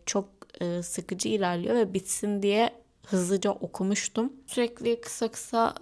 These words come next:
metinler olması, hikayeler olması hoşuma gitmedi. Sonra Dostoyevski'nin Yer Altından Notlar kitabı var. Bu kitap çok güzel. Beni yerden yere vurmuştu bu kitap. Çok,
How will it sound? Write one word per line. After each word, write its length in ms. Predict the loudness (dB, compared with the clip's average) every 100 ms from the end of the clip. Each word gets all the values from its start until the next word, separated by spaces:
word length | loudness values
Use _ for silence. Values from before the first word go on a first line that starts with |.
| -20 -8
metinler 500 | -6 -6 -6 -4 -2
olması, 400 | 0 0 -2 -8
hikayeler 360 | -8 -4 -2 0
olması 460 | 0 0 -2 -2
hoşuma 360 | -2 -2 0 -2
gitmedi. 640 | 0 -4 -2 -4 0 0 0 -12
Sonra 480 | 0 6 6 6 2 0 4
Dostoyevski'nin 840 | 8 8 6 4 4 2 2 4 6
Yer 180 | 8
Altından 560 | 8 6 4 4 6 6
Notlar 360 | 4 4 2 2
kitabı 480 | -2 -4 -2 0
var. 320 | 4 4 4 -2
Bu 140 | -2
kitap 460 | -4 0 0 0 -4
çok 340 | 0 0 -2
güzel. 380 | -10 -6 -6 -6 -12 _ -2
Beni 360 | 10 12 12 10
yerden 480 | 10 12 12 12
yere 300 | 12 12 10
vurmuştu 600 | 10 10 8 6 6 2
bu 40 | 0
kitap. 520 | -4 6 8 8 2 _ _ -12 6
Çok, 360 | 10 12 10